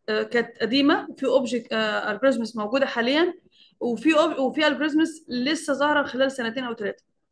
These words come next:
آه، فاحنا طبعا هندرس الأو-، الاوبجكت ريكوجنيشن، اوبجكت ديتكشن الجوريزمز اللي هي ظاهرة، آه، اللي هي لسه ريسنت، آه، مش من خلال سنتين ثلاثة، اللي ده استخدمت في ابلكيشنز كتير. آه، بنقسم الالجوريزمز دي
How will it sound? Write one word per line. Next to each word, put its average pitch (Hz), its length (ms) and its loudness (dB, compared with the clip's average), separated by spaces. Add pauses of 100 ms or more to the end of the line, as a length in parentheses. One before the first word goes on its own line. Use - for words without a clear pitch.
(500)
آه، 240 220 2
فاحنا 277 220 -4
طبعا 294 240 2
هندرس 294 260 0
الأو-، 277 200 2
الاوبجكت 269 520 -4
ريكوجنيشن، 233 600 -2
اوبجكت 247 280 -2
ديتكشن 262 360 -2
الجوريزمز 294 460 0
اللي 262 180 2
هي 262 140 4 (220)
ظاهرة، 277 280 4
آه، 277 360 4
اللي 226 140 2
هي 254 120 6
لسه 254 240 -4
ريسنت، 330 400 -2 (480)
آه، 226 100 2
مش 240 260 -2
من 226 200 0
خلال 254 220 2
سنتين 247 300 -4
ثلاثة، 202 300 -4 (300)
اللي 226 120 4
ده 233 180 0
استخدمت 254 380 0
في 254 80 -4
ابلكيشنز 220 360 -4
كتير. - 300 -8 (680)
آه، 240 140 2
بنقسم 294 500 2
الالجوريزمز 269 420 2
دي 269 180 -2